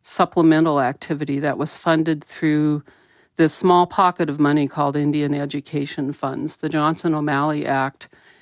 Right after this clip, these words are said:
is a federal act that allocates funds for schools that serve Native kids so that there can be supplemental activities that support their academic success.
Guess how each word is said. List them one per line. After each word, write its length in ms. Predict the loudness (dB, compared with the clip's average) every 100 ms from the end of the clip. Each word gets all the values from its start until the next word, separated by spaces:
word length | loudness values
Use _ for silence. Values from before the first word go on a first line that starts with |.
| _ -10
is 140 | -6
a 80 | -6
federal 500 | 0 2 2 0 -2
act 500 | 0 0 0 -4 -6
that 300 | 0 0 -2 _ _
allocates 640 | 2 4 2 -2 -6 -6 -10
funds 480 | 0 2 4 0 -2
for 180 | -4 -4
schools 460 | -2 0 0 0
that 180 | -4 -4
serve 360 | -2 -2 -2 -2
Native 340 | -4 -4 -8
kids 420 | -8 -2 -2 -4 -14 _ -20 _
so 240 | -6 0 2
that 320 | 4 2 -2 _ -20 0
there 180 | 0
can 280 | 2 2 2
be 240 | 2 2 0
supplemental 920 | 0 0 0 -2 0 -2 -2 -4 -8 _ _ _ _ _ _ _
activities 540 | -2 0 -2 2 2
that 200 | 2 0
support 440 | -2 -8 -4 -4 -2
their 180 | -2
academic 540 | 0 -2 -2 -2 -2 -4
success. 600 | -6 -4 -4 -4 -4 -6